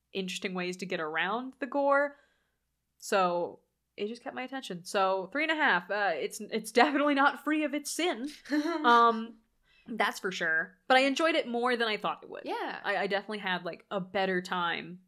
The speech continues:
Speaker 1: than I was <laughs> expecting.
Speaker 2: Yeah.
Speaker 1: Um, yeah, 'cause, like, we've talked about it before with, like, Saw and Hostel, and, like, the first Saw movie has more plot, so I enjoy that. But then it starts to get, like, torture just for the sake of torture,
Speaker 2: Yeah.
Speaker 1: and I,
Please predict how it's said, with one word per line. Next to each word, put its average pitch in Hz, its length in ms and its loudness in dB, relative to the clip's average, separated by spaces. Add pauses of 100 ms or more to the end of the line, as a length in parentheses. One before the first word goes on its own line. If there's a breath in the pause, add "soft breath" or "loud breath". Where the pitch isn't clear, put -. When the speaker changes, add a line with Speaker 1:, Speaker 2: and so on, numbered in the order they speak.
Speaker 1:
than 190 120 -6
I 175 140 -2
was 170 180 -8
<laughs> - 60 -10
expecting. - 640 -10
Speaker 2:
Yeah. 208 160 -10 (460 loud breath)
Speaker 1:
Um, 185 500 -2 (500)
yeah, 254 220 4
'cause, 196 220 -6
like, 202 200 -2
we've 220 140 -12
talked 247 260 -2
about 226 140 2
it 196 60 -4
before 185 560 -4
with, 175 180 -12
like, 170 180 -6
Saw 214 420 0
and 202 100 -6
Hostel, 214 480 -2
and, 214 100 -2
like, 220 120 -2
the 214 60 -6
first 247 320 0
Saw 247 140 -2
movie 233 300 -6
has 208 180 -6
more 196 140 -4
plot, - 420 4
so 196 80 -12
I 185 80 -4
enjoy 277 260 0
that. 123 280 -6
But 220 100 -6
then 214 160 -4
it 220 140 -8
starts 208 320 -6
to - 80 -12
get, 190 280 -2
like, 175 320 -4 (500)
torture 196 380 -4
just 180 380 -10 (220)
for 190 100 -8
the 185 80 -14
sake 165 240 -8
of 151 80 -14
torture, 170 400 -6
Speaker 2:
Yeah. 160 140 -4
Speaker 1:
and 170 100 -8
I, 160 160 -10